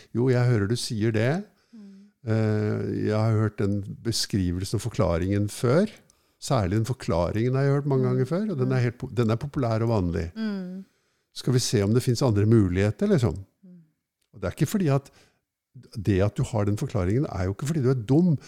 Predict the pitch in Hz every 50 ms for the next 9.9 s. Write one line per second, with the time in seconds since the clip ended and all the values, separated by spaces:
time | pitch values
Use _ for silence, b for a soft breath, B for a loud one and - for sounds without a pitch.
0 | B B - 123 120 - - 151 131 131 131 131 110 101 110 110 120 127 127 120
1 | - 160 139 127 117 117 - 147 143 123 104 113 82 85 95 101 - - 147 151
2 | - 104 92 98 110 117 135 - b b b b b b b _ - 127 - -
3 | - - 123 92 92 98 101 110 - - - 131 120 117 - - 127 131 131 -
4 | 131 104 101 107 104 175 175 - - 196 147 120 135 120 110 107 117 143 123 101
5 | 95 101 110 107 104 117 120 117 B B B B B B B - - 143 139 131
6 | - _ 117 117 131 120 151 151 143 131 120 104 92 92 90 90 92 101 101 104
7 | 113 120 120 131 131 127 b b b b b b b _ - 147 147 135 107 90
8 | - _ - 107 - - 156 131 101 104 95 104 123 117 117 120 - - 127 110
9 | - 123 - 104 - - - 120 - 160 - 143 139 143 139 - 226